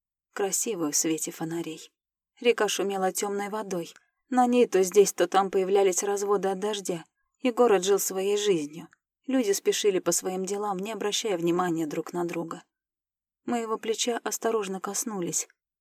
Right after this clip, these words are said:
и я обернулась. "Привет!" — улыбнулась радостно. Передо мной стоял молодой худощавый мужчина двадцати трёх лет,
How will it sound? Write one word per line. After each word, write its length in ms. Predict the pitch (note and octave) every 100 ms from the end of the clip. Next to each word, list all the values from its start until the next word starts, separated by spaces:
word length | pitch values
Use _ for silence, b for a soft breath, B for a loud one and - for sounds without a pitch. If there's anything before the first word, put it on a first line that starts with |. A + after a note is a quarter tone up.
| _
и 80 | B3
я 160 | A3 F#3
обернулась. 720 | E3+ F3 F3 D#3+ E3+ - - _ _ _ _ _ _ _
"Привет!" — 600 | - C4 C#4 C#4 G3+ - - _ _ _ _
улыбнулась 640 | B3 G#3 F#3+ F3+ E3+ E3
радостно. 560 | G3 F3+ E3+ - F3 E3+ _ _ _ _
Передо 300 | C#4 B3 A3+
мной 200 | A3 G#3+
стоял 360 | G3+ G3 F#3+ F#3
молодой 380 | F#3 F#3 F#3 G3
худощавый 540 | G3+ F#3+ F#3+ G3+ G3
мужчина 460 | F#3+ G#3 - G#3+ F#3
двадцати 440 | F3+ F3 G#3+ -
трёх 320 | G#3+ G3+ G3 G#3
лет, 280 | F3 -